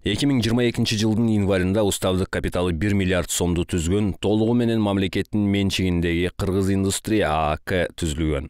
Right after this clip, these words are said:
Компания каражаттарды эффективдүү бөлүштүрүп, отчетторду тапшырып туруу максатында негизделген.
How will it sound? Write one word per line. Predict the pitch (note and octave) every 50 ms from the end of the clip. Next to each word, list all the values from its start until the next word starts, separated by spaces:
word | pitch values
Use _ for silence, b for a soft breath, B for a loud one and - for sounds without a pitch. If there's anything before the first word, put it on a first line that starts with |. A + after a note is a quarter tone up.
| -
Компания | - E2 E2 E2+ - F#2+ F#2+ F2+ F2 F2 E2+ -
каражаттарды | - F2+ F2 E2+ F2 F2 E2 - _ - D#2 D#2 D#2+ F2 F#2+ F#2
эффективдүү | F2+ - F#2+ - - - G2 F#2 F2+ G2 G#2+ G2
бөлүштүрүп, | F#2+ F#2+ F2 D#2 - - - E2 F2 - - - -
отчетторду | - - F#2+ F#2+ - - A2+ F#2 - _ - G#2 G2+ F#2 A2+
тапшырып | - - A2+ G2+ - - G#2 - -
туруу | - G#2 G2 G2 G2
максатында | G2 F2+ - - F2+ E2 - E2+ E2 E2 E2
негизделген. | E2+ E2+ E2 E2 D#2 D2 E2 E2 E2 D#2+ C#2+ C2 D2